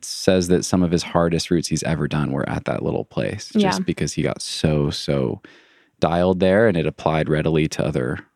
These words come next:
Speaker 1: rock climbing that he wanted to do later on.
Speaker 2: Totally.
Speaker 1: So.
Speaker 2: Yeah, I would al-,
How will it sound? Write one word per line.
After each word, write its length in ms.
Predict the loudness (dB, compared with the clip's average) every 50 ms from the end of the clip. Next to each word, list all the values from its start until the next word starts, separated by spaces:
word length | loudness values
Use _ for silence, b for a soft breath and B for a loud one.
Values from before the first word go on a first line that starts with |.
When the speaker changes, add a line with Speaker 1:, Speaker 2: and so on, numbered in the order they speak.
| -4 -2
Speaker 1:
rock 160 | -2 -2 -2
climbing 380 | -4 -6 -4 -4 -4 -4 -4 -4
that 100 | -4 -4
he 60 | -4
wanted 260 | -4 -4 -6 -6 -6
to 80 | -8 -6
do 140 | -4 -4 -2
later 240 | -2 -4 -2 -2 -2
on. 80 | -2
Speaker 2:
Totally. 300 | 0 -2 -4 -4 -4 -6
Speaker 1:
So. 280 | -6 -6 -8 -6 -6 -6 -10 _ _ _ _ _ 0
Speaker 2:
Yeah, 240 | 2 2 2 0 0 0
I 140 | 0 2
would 100 | 2 2 2
al-, 200 | 2 2 0